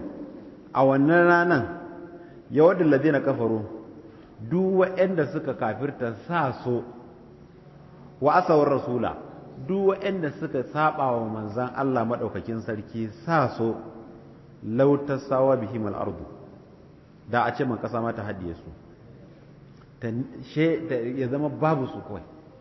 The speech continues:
Su nutse su shafe kawai. Duk wanda ake karanta masa maganar Allah, ya ƙi,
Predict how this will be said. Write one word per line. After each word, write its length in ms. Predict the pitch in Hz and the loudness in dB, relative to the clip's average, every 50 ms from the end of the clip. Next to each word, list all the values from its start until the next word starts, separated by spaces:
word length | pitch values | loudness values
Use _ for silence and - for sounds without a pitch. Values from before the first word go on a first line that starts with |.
| - - - - - - - - - - | -20 -20 -20 -20 -20 -20 -20 -20 -16 -8
Su 80 | - 131 | -2 0
nutse 260 | 151 175 175 160 135 107 | 2 2 2 0 -2 -4
su 60 | 104 - | -6 -6
shafe 300 | - 127 123 110 110 95 | -4 -4 -4 -4 -6 -8
kawai. 180 | 101 98 82 73 - - - - - - - - - - - - - - - - - - 127 135 | -8 -10 -12 -12 -14 -18 -20 -20 -20 -20 -20 -20 -20 -20 -20 -20 -20 -20 -20 -20 -18 -14 -8 -4
Duk 160 | 180 196 208 202 | -2 0 4 4
wanda 360 | 214 226 220 208 170 147 - | 4 4 4 4 2 2 2
ake 320 | - 160 156 - 143 - - | 2 0 -2 -2 -2 -2 -2
karanta 400 | 139 131 139 117 - - 127 120 | -2 0 -2 -2 -2 -4 -4 -2
masa 240 | 127 131 127 - 120 | -2 -4 -4 -6 -6
maganar 520 | 107 104 101 101 120 127 120 110 101 - - - - | -6 -4 -4 -4 -4 -4 -4 -4 -6 -8 -10 -8 -4
Allah, 440 | - 127 127 117 107 98 76 - - - - - - - - - - - - - - - - - - - - - - - - - - - | -2 0 0 0 -2 -4 -6 -10 -14 -16 -18 -18 -20 -20 -20 -20 -20 -20 -20 -20 -20 -20 -20 -20 -20 -20 -20 -20 -20 -20 -20 -20 -8 -2
ya 120 | 135 143 147 | 2 2 2
ƙi, 300 | 147 143 143 139 135 | 2 0 0 0 0